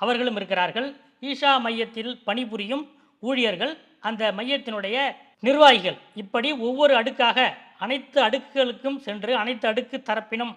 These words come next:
சென்று போலீசார், சமூக நலத்துறை அதிகாரிகள், குழந்தைகள் நலத்துறை அதிகாரிகள்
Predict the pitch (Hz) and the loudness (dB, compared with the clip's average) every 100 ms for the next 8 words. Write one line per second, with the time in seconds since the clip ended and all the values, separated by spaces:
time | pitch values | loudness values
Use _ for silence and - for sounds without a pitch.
0 | - _ _ 190 208 226 294 165 - - | -18 _ _ -8 -2 4 4 4 -4 -20
1 | _ - 247 233 - 214 226 220 - _ | _ -4 -2 -2 2 2 2 -2 -18 _
2 | _ - 220 226 240 226 208 208 196 151 | _ -12 -6 -4 -2 -2 -2 -2 -6 -8
3 | - _ - 214 214 214 190 208 214 - | -16 _ -8 -4 -2 -2 -2 -6 -8 -16
4 | - 214 240 226 208 160 _ _ 196 208 | -12 -10 -6 -6 -6 -10 _ _ -6 -6
5 | 202 185 190 196 175 247 | -4 -4 -2 -2 -2 -2